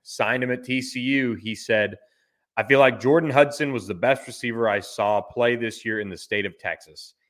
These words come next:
He dominated. I love his competitive nature. He's just one of those kids that plays bigger than he is because he's just so com-, competitive. He fights so hard for the ball and has great ball skills and can run as well." So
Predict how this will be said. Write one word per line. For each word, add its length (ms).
He 80
dominated. 800
I 100
love 200
his 160
competitive 640
nature. 440
He's 180
just 240
one 140
of 40
those 200
kids 240
that 160
plays 240
bigger 280
than 180
he 140
is 240
because 320
he's 160
just 240
so 120
com-, 220
competitive. 480
He 100
fights 340
so 140
hard 220
for 60
the 60
ball 280
and 80
has 180
great 300
ball 180
skills 320
and 100
can 100
run 220
as 140
well." 260
So 320